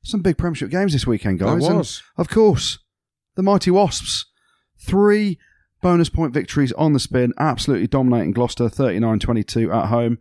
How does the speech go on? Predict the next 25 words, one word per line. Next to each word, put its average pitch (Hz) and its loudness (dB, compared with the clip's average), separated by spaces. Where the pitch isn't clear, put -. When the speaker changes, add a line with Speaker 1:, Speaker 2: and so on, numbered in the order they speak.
Speaker 1:
Lima 131 2
Sopawanga, 139 0
did 113 -4
you 113 -4
see - -4
his 139 0
pass, 139 -2
Jim? 120 -2
Speaker 2:
I 98 0
didn't 107 -2
know, 101 0
but 90 -4
I 101 0
know 104 2
that 95 -2
he's 98 -2
back - -6
in 95 -4
form. 110 0
Speaker 1:
Cipriani, 123 0
Mark 117 0
two, 101 -2
but 110 0
not 131 0
with 113 -4